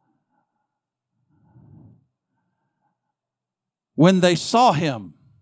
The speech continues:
they went in flight,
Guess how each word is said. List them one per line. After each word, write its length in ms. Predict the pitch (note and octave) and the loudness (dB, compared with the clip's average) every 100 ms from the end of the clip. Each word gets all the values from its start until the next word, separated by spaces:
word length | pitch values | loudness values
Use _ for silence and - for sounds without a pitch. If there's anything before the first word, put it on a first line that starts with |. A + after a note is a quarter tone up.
| _ _ _ _ _ _ _ _ _ _ _ _ _ _ _ _ _ | _ _ _ _ _ _ _ _ _ _ _ _ _ _ _ _ _
they 280 | - E3+ F3 | -2 2 2
went 600 | D3+ F#3 G#3 G#3 - - - _ _ _ _ _ _ - | 2 0 -2 -4 -12 -18 -20 _ _ _ _ _ _ -6
in 240 | F3 D#3 | -4 -4
flight, 720 | - - G3 D3 A2 - - | -6 -4 -4 -4 -10 -18 -20